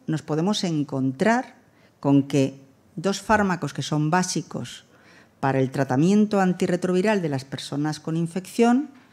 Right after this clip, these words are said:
eh, dejen de serlo. Tener en cuenta que el F T C es un fármaco, vosotros lo conocéis, que necesita una sola mutación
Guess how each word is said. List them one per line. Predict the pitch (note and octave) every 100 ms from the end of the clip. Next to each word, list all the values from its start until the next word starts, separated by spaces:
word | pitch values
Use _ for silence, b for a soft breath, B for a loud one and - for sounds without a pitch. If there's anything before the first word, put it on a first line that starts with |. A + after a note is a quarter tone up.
| b b b _ _
eh, | C3 B2+ B2 B2 -
dejen | D3+ C#3+ F#3+ - C#3 B2+
de | A#2+
serlo. | - B2 C#3+ C#3 - _ _ _ _ _
Tener | C#3 D#3+
en | F#3
cuenta | F3+ G3 G#3
que | F#3+
el | D3+
F | D#3
T | E3
C | E3 G#3+ A3+ C#4 b b b b
es | C#3 C3
un | C#3+
fármaco, | C3 E3 F#3+ A3 B3+
vosotros | F#3 C#3+ D3
lo | C#3+
conocéis, | C#3 C#3 C#3+ F#3 G#3+ B3 - - B B
que | D3
necesita | D3 D#3 F3 D#3 - -
una | B3+ B3+ A#3
sola | - F#3+ D3+
mutación | D3+ C#3 C3 - G3 C4